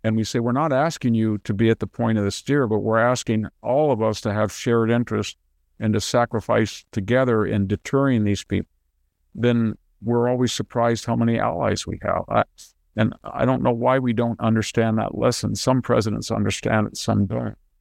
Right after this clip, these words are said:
But you can't put allies in a position where they have to profess a hundred and ten percent solidarity with the United States when the United States doesn't believe in itself and is gonna put them in jeopardy for that,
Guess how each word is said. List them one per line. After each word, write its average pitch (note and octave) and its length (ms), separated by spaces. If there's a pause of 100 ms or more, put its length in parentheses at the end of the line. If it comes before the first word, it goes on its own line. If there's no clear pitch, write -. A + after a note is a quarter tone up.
(300)
But - 160
you A#2+ 80
can't D#3 480
put C#3+ 260 (540)
allies A#2+ 580
in A2 80
a G#2 80
position G#2+ 800 (480)
where A2 360
they A#2 180
have A#2+ 240
to G#2 100
profess A#2+ 760 (300)
a A2 100
hundred A#2+ 400 (560)
and G#2 220
ten C3+ 240
percent A#2 480
solidarity A#2 640
with G#2 160
the G#2+ 60
United G#2+ 320
States A#2+ 600 (140)
when G#2+ 160
the A2 60
United A2+ 260
States A#2+ 420
doesn't G#2 280
believe A#2+ 240
in G#2 100
itself G#2+ 400
and G#2+ 60
is - 80
gonna G#2 160
put - 240
them G#2+ 180
in G2 80
jeopardy A2 460
for G#2 180
that, G2 240